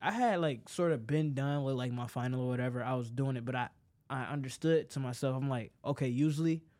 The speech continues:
when I do finals, I do feel good, but within the time I took the final, it was like, I make, like, very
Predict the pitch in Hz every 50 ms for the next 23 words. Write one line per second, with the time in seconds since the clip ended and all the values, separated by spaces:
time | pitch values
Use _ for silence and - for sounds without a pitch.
0 | _ _ _ _ _ _ _ - 143 147 147 147 139 127 123 147 147 131 - 147
1 | 143 143 139 135 123 - 120 135 127 123 120 120 - - 131 - - 160 175 180
2 | 156 - 170 156 147 135 127 123 135 139 151 160 160 - _ _ _ _ _ _
3 | _ _ _ _ - 131 135 143 131 123 - _ _ _ - 143 143 - 170 160
4 | 147 135 - - 160 156 160 156 143 143 - - 151 143 - 135 - - 139 143
5 | 151 160 160 160 151 - - - 139 139 139 127 123 135 131 120 117 - - -
6 | _ _ _ _ _ - 131 135 139 147 143 - 135 131 120 110 113 117 135 135
7 | 135 131 127 120 117